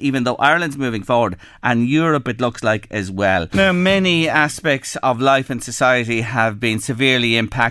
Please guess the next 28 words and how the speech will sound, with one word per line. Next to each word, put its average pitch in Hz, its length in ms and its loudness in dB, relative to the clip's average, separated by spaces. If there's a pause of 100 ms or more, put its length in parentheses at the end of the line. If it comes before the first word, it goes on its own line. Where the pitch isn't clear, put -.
(160)
I 110 80 -2
don't 120 160 -2
have 113 120 -4
to 117 80 -6
remind 113 420 2
you 101 240 -2
about 104 280 0
that 104 260 0 (340)
by 120 240 2 (160)
covid. 135 600 0 (600)
And 175 260 4 (100)
one 208 680 0 (180)
area 170 360 2
of 135 80 0
entertainment 117 680 -2
that 123 140 2
I've 135 200 0
always 170 500 2
loved 123 280 0
from 110 160 -2
a 107 80 -2
child, 95 460 -4
from 117 240 0
the 123 80 0
youngest 139 500 0
age, 95 380 -2
is 104 140 -6
circus. 90 600 -4